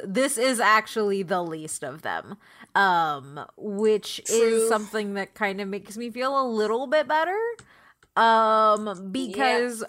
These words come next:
Speaker 1: I have two others that I think of, and one's from Cardcaptor Sakura that is also just real bad. And one
Speaker 2: Yep.
Speaker 1: is, uh, from Inu X Baku S S, which is actually an anime that I really love, but is really weird.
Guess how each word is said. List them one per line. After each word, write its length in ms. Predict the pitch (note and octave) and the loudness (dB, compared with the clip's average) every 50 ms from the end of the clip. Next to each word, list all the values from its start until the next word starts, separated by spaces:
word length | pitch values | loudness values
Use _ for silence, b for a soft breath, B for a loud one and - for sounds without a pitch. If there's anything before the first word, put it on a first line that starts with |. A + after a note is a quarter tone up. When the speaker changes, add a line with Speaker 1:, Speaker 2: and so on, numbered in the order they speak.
| - | 0
Speaker 1:
I 100 | - A3 | 2 4
have 360 | A3+ A3+ A#3 A#3 A#3+ A3 - _ _ | 4 4 4 4 2 0 -4 _ _
two 560 | - - - - - C#4 C#4+ C#4+ D4+ D#4 D#4 - | -14 -14 -12 -10 -6 -6 -6 -6 -6 -6 -4 -2
others 460 | - - A3+ A#3 A3+ A#3+ A#3+ A#3+ A3+ | 2 2 2 2 2 0 -2 -2 -2
that 100 | G#3+ A3+ A3 | -2 -2 -2
I 120 | G3+ G#3 | -2 -2
think 320 | G#3 - A3 G3+ G#3 G3+ | -2 -4 -4 -4 -4 -2
of, 220 | B3 A#3+ A#3+ A#3+ A3 | -2 0 0 0 0
and 180 | G#3+ G3+ G3+ | -2 -4 -2
one's 320 | G3 G3 F#3 F#3+ G3 G3 - | -2 0 0 -2 -2 -6 -10
from 140 | A3 A3 G#3+ | -10 -8 -4
Cardcaptor 600 | A#3 G#3+ G3+ G3 F#3+ G3 F3+ F3+ - F#3+ F3+ - | 0 0 0 0 0 -2 -4 -4 -4 -8 -10 -10
Sakura 520 | - G3 F3+ - - F#3 F3+ F3+ F#3 F#3+ | -12 -14 -12 -10 -8 -6 -4 -2 -2 -4
that 100 | F3+ E3 | -4 -6
is 140 | E3+ F3+ E3+ | -8 -8 -10
also 400 | - - F3 F#3 G#3 - F#3 F3+ | -8 -8 -8 -8 -6 -6 -8 -8
just 180 | E3+ F3 F3 F3 | -8 -8 -10 -10
real 320 | E3+ E3+ E3 E3+ E3 D#3+ D#3 | -10 -8 -6 -6 -6 -6 -4
bad. 440 | D#3 D#3 D#3+ D#3+ E3+ F#3+ G#3 C4 - b b b b b b b b - | -4 -2 0 0 0 0 -2 -4 -8 b b b b b b b b -6
And 880 | - G3+ G3+ G3 F#3+ F#3+ F#3+ F#3+ F#3+ F#3 F#3 F#3 F#3 F#3 F#3 F#3 F3+ F#3+ F#3 - | -2 0 2 2 2 2 2 2 2 0 0 0 -2 -2 -4 -4 -2 -4 -4 -4
one 680 | - F#3 G3 F#3 F#3 G3 F#3+ F#3 F#3 F#3 F#3+ F#3 F#3 F#3 | -4 -6 -4 -2 0 0 0 0 0 -2 -2 -4 -4 -6
Speaker 2:
Yep. 120 | F#3+ - | -8 -8
Speaker 1:
is, 460 | - F#3 F#3+ F#3+ F#3+ F#3 F3+ F3+ - - - - | -6 -6 -4 -4 -4 -6 -8 -10 -12 -8 -2 0
uh, 320 | F3+ F3+ F3 E3+ E3+ F3 | 2 2 4 2 2 0
from 340 | F3 - F#3+ F#3 F#3 F3+ F3 - | -2 -2 -2 -2 -2 -2 -4 -4
Inu 220 | G#3+ G3+ G3 F#3+ | -6 -4 -4 -4
X 160 | F#3+ F#3+ - - | -4 -6 -6 -2
Baku 320 | F#3+ E3+ F3 - F#3 F3 | 0 0 0 0 -4 -8
S 160 | D#3+ - - - | -8 -8 -8 -6
S, 280 | A#2+ G2+ - - - | -6 -6 -6 -8 -8
which 160 | - F#3+ - | -10 -8 -8
is 120 | G3 F3+ G3 | -6 -2 0
actually 680 | F3 F3 F3+ - - F#3+ F#3 F#3 F3+ F3+ F3+ F3+ - | 0 0 0 -4 -8 -8 -8 -6 -6 -6 -8 -10 -10
an 260 | - D#3+ E3+ E3+ E3 E3 | -8 -8 -6 -8 -8 -8
anime 360 | - C#3+ E3+ F3 E3+ E3+ E3+ | -8 -8 -8 -8 -6 -8 -8
that 80 | E3 D#3+ | -6 -6
I 40 | D#3+ | -6
really 240 | E3 E3+ E3 E3 E3+ | -6 -6 -6 -6 -2
love, 560 | G#3 C4+ D4+ C#4+ B3+ B3 A3 G#3 A3 - E3 | 2 4 4 6 4 4 2 -2 -8 -6 -4
but 160 | F#3 G3 F#3 E3 | -2 -2 -2 -2
is 240 | F3+ F3+ E3+ D#3+ | -4 -6 -8 -10
really 280 | D#3+ E3 E3+ E3 E3 D#3+ | -10 -10 -8 -8 -8 -8
weird. 320 | D#3 C3 A2+ G2+ D#2+ - | -8 -8 -8 -10 -10 -12